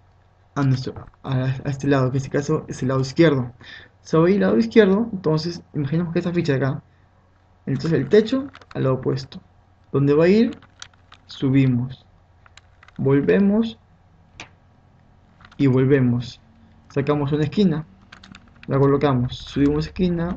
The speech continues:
guardamos, volvemos y volvemos. Así sacamos las fichas, ¿ok? Imaginemos que ahora que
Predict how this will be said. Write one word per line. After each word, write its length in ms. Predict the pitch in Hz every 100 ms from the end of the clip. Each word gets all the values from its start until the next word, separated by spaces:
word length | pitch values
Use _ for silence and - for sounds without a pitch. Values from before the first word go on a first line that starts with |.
| -
guardamos, 720 | 143 139 139 156 151 147 151 160
volvemos 540 | - 139 135 135 131 -
y 140 | -
volvemos. 540 | 80 50 - - - - _ - - _ -
Así 220 | 139 131
sacamos 320 | 165 156 156 143
las 140 | 123
fichas, 340 | 127 - - -
¿ok? 140 | - 185 185 - - - - - - - - _ - - - - - - - - - - - - - -
Imaginemos 760 | 147 147 147 165 180 165 - - - - - _
que 80 | 147
ahora 340 | 139 127 123 - - - - - _
que 240 | - -